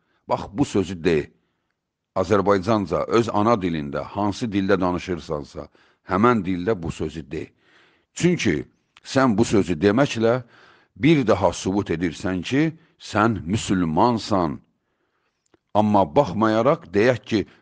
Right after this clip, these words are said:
müsəlmandır, bəs niyə belə düşünür? Bu düşüncə deyil. Bir var inanc, yəni inanırsan,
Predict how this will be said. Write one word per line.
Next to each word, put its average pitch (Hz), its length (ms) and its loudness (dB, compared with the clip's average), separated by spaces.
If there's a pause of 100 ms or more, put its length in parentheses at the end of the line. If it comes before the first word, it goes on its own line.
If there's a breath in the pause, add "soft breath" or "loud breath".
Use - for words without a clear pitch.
müsəlmandır, 107 680 0
bəs 98 320 -2
niyə 135 160 2
belə 92 320 2
düşünür? 104 480 -2 (320 loud breath)
Bu - 160 2
düşüncə 147 540 2
deyil. 80 400 2 (680 soft breath)
Bir 175 140 4
var 104 340 4
inanc, 104 600 0 (320)
yəni 110 320 0
inanırsan, 110 840 0